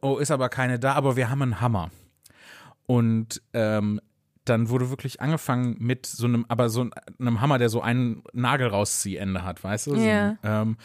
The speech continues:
Speaker 1: mit so einem, ich glaub, Zimmermannshammer nennt man die.
Speaker 2: Ich glaube,
Speaker 1: so, mit
Speaker 2: ja.
Speaker 1: dem, äh, mit dem Ende, mit dem Nagelrausziehende,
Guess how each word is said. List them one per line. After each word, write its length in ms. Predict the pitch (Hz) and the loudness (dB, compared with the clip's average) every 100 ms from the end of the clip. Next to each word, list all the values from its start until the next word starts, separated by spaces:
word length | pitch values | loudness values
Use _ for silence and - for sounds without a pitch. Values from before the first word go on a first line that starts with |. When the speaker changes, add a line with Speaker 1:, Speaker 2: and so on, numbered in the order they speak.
| - - - | -16 -20 -6
Speaker 1:
mit 240 | 135 135 - | 0 0 0
so 160 | 123 | 0
einem, 140 | 117 107 | 0 -2
ich 60 | - | -4
glaub, 240 | 117 - | -6 -2
Zimmermannshammer 640 | - 135 90 82 - 80 | 0 2 0 -4 -8 -8
nennt 240 | 85 82 - | -8 -12 -10
man 140 | 87 | -10
die. 140 | 82 - | -10 -10
Speaker 2:
Ich 100 | 160 | -8
glaube, 300 | - 196 202 | 0 4 4
Speaker 1:
so, 40 | 185 | 4
mit 40 | |
Speaker 2:
ja. 80 | 175 | 4
Speaker 1:
dem, 300 | 175 139 151 - | 4 2 2 2
äh, 320 | 131 120 117 | 2 2 0
mit 220 | 120 113 | -2 0
dem 160 | 143 160 | 0 4
Ende, 340 | 156 170 143 | 4 6 6
mit 100 | 135 | 4
dem 120 | 127 | 4
Nagelrausziehende, 1120 | 131 139 135 131 156 - 165 98 98 98 120 | 4 4 4 2 2 -2 -2 -2 -2 0 0